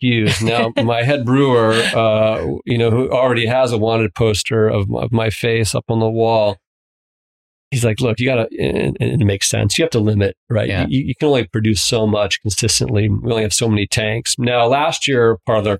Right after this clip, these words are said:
Speaker 1: core was this raspberry, uh, goes or goza. Um, <sighs>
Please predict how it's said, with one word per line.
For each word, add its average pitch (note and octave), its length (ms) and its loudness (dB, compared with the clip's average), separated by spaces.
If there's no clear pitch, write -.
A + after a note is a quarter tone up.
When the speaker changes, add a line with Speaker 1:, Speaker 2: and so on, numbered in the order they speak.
Speaker 1:
core A2 320 2
was A2 240 0
this A2+ 200 -2
raspberry, A2 640 0
uh, G#2 300 2
goes A2 400 2
or G#2+ 100 2
goza. A2 500 2
Um, A2 540 0
<sighs> - 100 -6